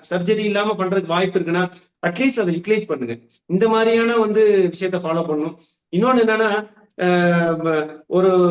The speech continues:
டாக்டர் சொல்ற, ஒரு டாக்டர் வந்து மெடிசன் கொடுத்துறாரு, அந்த நோய் சரியாயிருமானா இல்ல, அந்த நோய் சரியாவறதுக்கான ம-, வேலைகளே மருந்து பண்ணும்.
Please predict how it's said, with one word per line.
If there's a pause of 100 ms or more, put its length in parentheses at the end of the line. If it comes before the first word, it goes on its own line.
(680)
டாக்டர்
சொல்ற, (400)
ஒரு
டாக்டர்
வந்து
மெடிசன்
கொடுத்துறாரு,
அந்த
நோய்
சரியாயிருமானா
இல்ல, (380)
அந்த
நோய்
சரியாவறதுக்கான
ம-,
வேலைகளே
மருந்து
பண்ணும்.